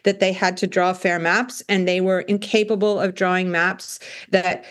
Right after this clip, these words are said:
abided by the rules of the Constitution. That's why those maps were struck down multiple times by the Ohio Supreme Court. The congressional map was struck down twice.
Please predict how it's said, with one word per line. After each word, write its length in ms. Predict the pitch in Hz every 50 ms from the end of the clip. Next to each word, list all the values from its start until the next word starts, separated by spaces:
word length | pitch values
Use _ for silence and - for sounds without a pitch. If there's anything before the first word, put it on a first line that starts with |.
| - - -
abided 480 | - 202 185 185 165 175 190 208 214 202
by 200 | 214 190 185 185
the 100 | 190 180
rules 400 | 175 180 180 185 202 220 233 214
of 160 | - - 185
the 100 | - 185
Constitution. 840 | 190 - 190 180 190 190 - 185 - - 214 202 269 254 262 262 -
That's 480 | - 202 190 226 214 208 226 - - -
why 180 | 196 190 185
those 240 | 185 190 190 196 185
maps 320 | 190 185 185 180 - - -
were 100 | 196 190
struck 340 | 185 - - 202 190 190 -
down 420 | - 180 180 185 196 214 214 -
multiple 380 | 190 185 190 185 - 190 - 185
times 500 | - - - 170 165 170 180 196 196 196
by 200 | - 185 180 175
the 160 | 170 175 175
Ohio 260 | 180 180 190 180 180
Supreme 440 | 180 180 - 185 - - 185 175 180
Court. 360 | 180 - 202 214 233 220 -
The 80 | - 185
congressional 560 | 185 - 190 180 196 180 180 180 - 196 185
map 240 | 185 180 175 160 -
was 140 | 190 180 185
struck 260 | - 196 180 180 -
down 220 | 185 175 175 175
twice. 440 | 180 - - 202 190 190 185 185 -